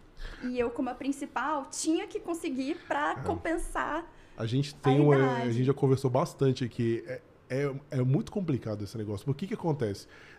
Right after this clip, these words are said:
Speaker 2: Duas provas são objetivas, então é fácil de você checar se você acertou ou não,
Speaker 1: Sim.
Speaker 2: né? Só que,
Speaker 1: Agora,
Speaker 2: pô,
Speaker 1: redação.
Speaker 2: o writing e o
Speaker 1: E o
Speaker 2: speaking
Speaker 1: speaking,
Speaker 2: é
Speaker 1: não dá.
Speaker 2: completamente subjetivo.
Speaker 1: É.
Speaker 2: Então, eles sabem, o, o Cambridge sabe muito bem disso, que a galera
Speaker 1: É.
Speaker 2: tá querendo C L B nove.
Speaker 1: É.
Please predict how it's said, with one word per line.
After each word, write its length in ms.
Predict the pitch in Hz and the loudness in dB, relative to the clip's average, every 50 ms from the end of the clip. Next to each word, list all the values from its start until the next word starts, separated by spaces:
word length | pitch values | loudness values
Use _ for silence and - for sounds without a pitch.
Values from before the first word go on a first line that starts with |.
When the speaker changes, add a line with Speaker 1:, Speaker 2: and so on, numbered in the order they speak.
| - - | -14 -4
Speaker 2:
Duas 300 | 113 110 160 262 302 - | 0 2 2 2 2 0
provas 280 | - - 151 147 151 143 | 2 4 4 4 4 2
são 80 | 151 151 | 0 2
objetivas, 580 | 147 143 156 160 156 - - 107 101 101 98 107 | 2 2 2 0 0 -2 -4 -4 -2 -2 -2 -2
então 160 | 101 - 120 | 0 2 2
é 60 | 117 | 0
fácil 360 | - - - 127 139 - - | 2 2 4 4 4 4 2
de 80 | 143 127 | 2 2
você 220 | 131 135 - - 131 | 2 2 2 0 -2
checar 380 | - 160 151 151 - 113 107 | 0 -2 -2 0 0 -2 -2
se 80 | - - | -2 -2
você 160 | 113 - - | -4 -6 -6
acertou 340 | - - 107 101 - 117 135 | -6 -6 -6 -4 -2 -2 0
ou 40 | 247 | 0
não, 120 | 220 127 110 107 101 | 0 0 0 -2 -2
Speaker 1:
Sim. 60 | 101 | -2
Speaker 2:
né? 160 | 107 117 143 - - - - - - - | -2 -2 -2 -4 -8 -14 -16 -16 -16 -14
Só 260 | - - - 123 131 | -8 -2 2 2 2
que, 140 | - - 196 | 2 2 0
Speaker 1:
Agora, 100 | 196 202 | 0 4
Speaker 2:
pô, 100 | 160 131 113 | 4 4 4
Speaker 1:
redação. 340 | 101 - - - 104 101 104 117 143 - - - - - | 2 -2 -6 -10 -14 -12 -12 -14 -16 -16 -20 -14 -4 0
Speaker 2:
o 80 | 131 123 117 113 | 2 4 4 4
writing 380 | 113 110 131 - - - 214 | 4 4 2 2 2 2 2
e 20 | 175 | 2
o 20 | |
Speaker 1:
E 40 | 139 | 2
o 20 | |
Speaker 2:
speaking 460 | - - - 120 127 160 - - 147 120 | 2 0 2 4 4 4 4 4 4 4
Speaker 1:
speaking, 240 | 110 98 92 92 107 | 4 0 -4 -6 -4
Speaker 2:
é 60 | 143 | -2
Speaker 1:
não 100 | 147 135 | -2 -2
dá. 60 | 139 | 0
Speaker 2:
completamente 540 | 175 156 - 135 151 165 - 175 170 170 170 | -2 2 4 6 6 6 6 6 4 4 4
subjetivo. 460 | - 147 139 143 139 - - 123 110 120 | 2 2 4 4 4 4 4 2 2 2
Speaker 1:
É. 40 | |
Speaker 2:
Então, 180 | 117 - 147 165 | 4 4 4 6
eles 300 | 196 175 151 170 185 151 | 8 8 6 6 6 2
sabem, 640 | - - - 156 156 190 233 226 185 143 117 101 107 - - | 0 2 2 2 2 2 2 2 2 2 2 0 -4 -8 -4
o, 400 | - 117 120 120 113 117 123 120 | 0 2 2 4 4 2 0 -2
o 60 | 110 - | -2 -2
Cambridge 320 | - 127 131 147 180 - | 0 0 2 2 0 -2
sabe 320 | - - - 180 190 196 185 | -2 0 2 4 4 4 4
muito 300 | 170 175 233 285 - 196 | 4 6 4 4 4 6
bem 240 | 131 135 139 139 | 8 8 8 8
disso, 340 | 123 107 104 117 107 - - | 6 4 2 0 0 0 -2
que 60 | - | -6
a 40 | 110 | -2
galera 180 | 117 120 123 127 | 0 2 2 2
Speaker 1:
É. 40 | 123 | 2
Speaker 2:
tá 80 | 135 | 2
querendo 200 | 113 117 117 120 | 0 0 0 -2
C 80 | 104 123 | 0 0
L 80 | 117 113 | 0 0
B 100 | 117 117 | 0 0
nove. 220 | 113 107 101 98 101 - - - 214 | 0 0 -2 -4 -6 -12 -14 -14 -12
Speaker 1:
É. 180 | 208 202 196 | -10 -10 -10